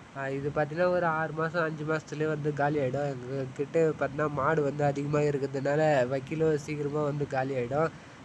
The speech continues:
ஆ, நம்ம சேனலுக்கு பார்த்தீங்கன்னா, ஆ, இந்த மாதிரி வீடியோலாம் நம்ம வந்து போடுவோம் மேலும் மேலும். இன்னைக்கு பார்த்தீங்கன்னா வந்து எங்க அப்பா வந்து பார்த்தீங்கன்னா இது ஏர்லாம் ஓட்டினாரு, கீரை வர விதைக்கிறதுக்கு தான். அந்த வீடியோலாம் நான் வந்து ஷார்ட்ஸ் எடுத்து வச்சிருக்கிறேன்,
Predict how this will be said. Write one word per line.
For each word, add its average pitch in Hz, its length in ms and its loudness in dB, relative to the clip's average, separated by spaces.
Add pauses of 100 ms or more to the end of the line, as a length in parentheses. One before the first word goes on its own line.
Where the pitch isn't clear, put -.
(120)
ஆ, 143 120 -2
நம்ம 139 260 -4
சேனலுக்கு 165 520 0
பார்த்தீங்கன்னா, 156 340 0 (680)
ஆ, 143 120 0
இந்த 139 340 -4
மாதிரி 156 240 0
வீடியோலாம் 160 540 2
நம்ம 147 220 0
வந்து 147 200 0 (100)
போடுவோம் 143 380 0
மேலும் 143 280 -2
மேலும். 139 320 -2 (140)
இன்னைக்கு 143 460 -2
பார்த்தீங்கன்னா 151 320 2
வந்து 165 380 2 (360)
எங்க 135 140 -4
அப்பா 143 240 2
வந்து 156 200 2
பார்த்தீங்கன்னா 151 500 0
இது 147 420 0
ஏர்லாம் 151 420 2
ஓட்டினாரு, 147 640 0 (160)
கீரை 156 220 2
வர 139 360 2
விதைக்கிறதுக்கு 131 560 0
தான். 156 240 4 (300)
அந்த 139 160 -2
வீடியோலாம் 156 580 4
நான் 143 140 2
வந்து 147 240 0
ஷார்ட்ஸ் 151 380 0
எடுத்து 139 320 -2
வச்சிருக்கிறேன், 147 520 -2